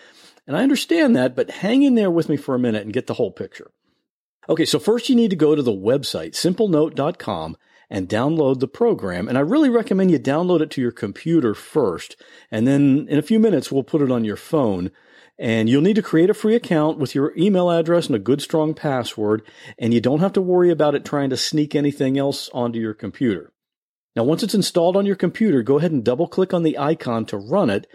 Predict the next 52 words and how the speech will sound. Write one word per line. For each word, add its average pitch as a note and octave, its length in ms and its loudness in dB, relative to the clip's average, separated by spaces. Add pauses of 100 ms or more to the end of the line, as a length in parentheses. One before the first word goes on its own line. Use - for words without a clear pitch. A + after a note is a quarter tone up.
(300)
And A2+ 140 0
it D3 80 0
might D#3 160 2
ask E3 240 0
you D#3 60 4
to C3 60 0
log D3 320 0
into F3+ 220 0
your C3+ 160 2
account E3 380 -2
there, F3 200 2
but C#3 120 0
I'm B2+ 80 2
not D3 200 -2
sure. A#2+ 240 -2
I A#2 40 2
don't D3 100 -2
remember C3+ 220 0
if A#2+ 100 -6
it, A#2+ 220 -4
if - 100 -10
I B2 80 -2
had A#2+ 120 -2
to A2 40 -8
do G#2+ 140 -2
that G2+ 180 0
or F#2+ 60 -6
not. G2 260 -2 (400)
You - 80 0
definitely F#3 280 2
don't D#3 160 2
need D3+ 100 4
to B2 80 0
keep B2 220 -2
logging A#2 340 0
in A2 100 2
every G2 160 -2
time, A2 360 -4
though. E2+ 120 -4
Once A#2 300 -4
you're A#2 160 -2
in, A2 160 0
you're G2 180 -6
in. F2+ 280 -4 (580)
So - 140 -2
now F#3+ 280 2
it's A#3 160 0
open G3+ 240 0
on G3+ 100 2
your F#3+ 120 2
computer E3 400 0
screen. F#2 520 -8